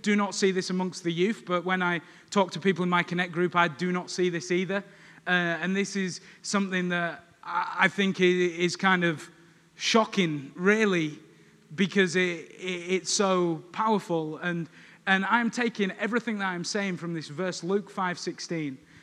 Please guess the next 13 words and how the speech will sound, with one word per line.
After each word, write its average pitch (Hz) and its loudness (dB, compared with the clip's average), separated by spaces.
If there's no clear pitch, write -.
and 170 -6
it 170 -6
says 190 2
this, 185 0
"But 185 -6
Jesus 226 0
often 247 0
withdrew 202 0
to 180 -4
lonely 208 0
places 165 -6
and 156 -6
prayed." 160 -4